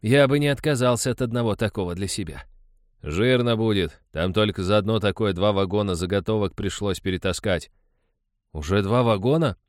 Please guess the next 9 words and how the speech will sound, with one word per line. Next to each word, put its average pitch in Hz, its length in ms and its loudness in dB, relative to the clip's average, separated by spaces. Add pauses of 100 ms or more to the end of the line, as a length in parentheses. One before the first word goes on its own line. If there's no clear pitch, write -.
(160)
Было 139 280 2
же 135 120 0
за 143 140 2
один». 139 320 0 (280)
«Вождь 104 400 0
скупает 113 500 -2
ружья?» — 147 380 0 (280)
переспросил 82 540 -4
Венчура. 82 400 -6